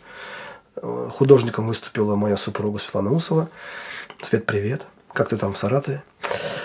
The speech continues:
Я скучаю очень, очень. Вот. И, э, ну, это какая-то вот, ну,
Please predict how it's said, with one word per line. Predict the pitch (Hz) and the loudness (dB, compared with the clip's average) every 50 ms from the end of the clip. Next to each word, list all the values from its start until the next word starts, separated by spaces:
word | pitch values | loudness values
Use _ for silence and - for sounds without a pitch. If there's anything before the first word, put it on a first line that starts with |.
| - - - - _ _ - - | -10 -12 -14 -16 _ _ 2 8
Я | 131 123 | 8 8
скучаю | - - - 101 - 95 85 87 85 | 8 6 0 0 2 2 2 2 2
очень, | 87 - - - - - - _ _ - | 0 -4 -6 -10 -12 -18 -20 _ _ -12
очень. | - - - - - - _ _ _ - - - - - - - - - - - - - | -10 -8 -8 -8 -10 -12 _ _ _ -10 -4 -2 0 2 2 2 0 -2 -8 -12 -6 2
Вот. | - 147 151 147 147 143 135 120 - - - - - - | 8 10 12 12 12 12 12 12 8 2 -12 -10 0 6
И, | 156 160 165 170 175 175 175 175 175 170 165 | 8 12 12 12 12 12 12 12 12 12 12
э, | 165 165 160 160 156 156 156 156 151 151 147 147 147 147 147 143 135 - - - - 370 - - - - - - - - - - - - - | 12 12 12 12 12 12 12 12 12 12 12 12 12 12 12 12 8 0 -8 -14 -10 -12 -12 -12 -12 -20 -20 -20 -20 -20 -20 -20 -8 4 12
ну, | 170 185 220 | 12 12 12
это | 240 254 226 | 12 12 12
какая-то | 220 220 - 226 226 226 208 | 12 12 12 12 12 12 12
вот, | 165 165 180 175 175 - | 12 12 12 12 12 12
ну, | 180 180 170 151 - | 12 12 12 12 10